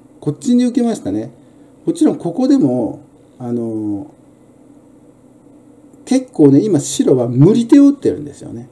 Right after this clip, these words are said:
でも、形勢がいいですから、はい。あの、黒はね、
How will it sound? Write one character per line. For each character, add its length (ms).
で 80
も、 180
形 180
勢 140
が 100
い 80
い 40
で 100
す 100
か 120
ら、 260
は 140
い。 80
あ 120
の、 580
黒 220
は 120
ね、 140